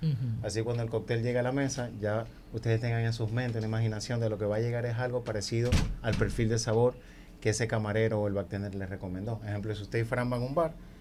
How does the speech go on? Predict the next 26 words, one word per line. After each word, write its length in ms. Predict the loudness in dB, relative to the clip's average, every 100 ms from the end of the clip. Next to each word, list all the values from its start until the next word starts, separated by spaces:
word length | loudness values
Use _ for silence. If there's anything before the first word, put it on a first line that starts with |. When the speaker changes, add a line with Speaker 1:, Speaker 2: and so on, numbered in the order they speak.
| -8
Speaker 2:
en 60 | -4
este 180 | -2 2
caso 220 | 2 2
yo 140 | 2
soy 220 | 2 2 2
el, 280 | 0 -2 -4
la 140 | -4
persona 340 | -2 0 0 -2
que, 60 |
el 80 | -2
bartender 380 | -2 -2 -2 -2
que 60 | -2
lo 80 |
va 60 | -2
a 40 |
atender, 300 | 0 0 0
yo 100 | -2
me 100 | -4
presento, 440 | -4 -4 -2 0 0
"Buenas 220 | 0 0
noches, 260 | -2 -2 -2
mi 80 |
nombre 180 | -2 -4
es 40 | -4
Carlos 220 | -4 -2
Mejía, 360 | 0 0 0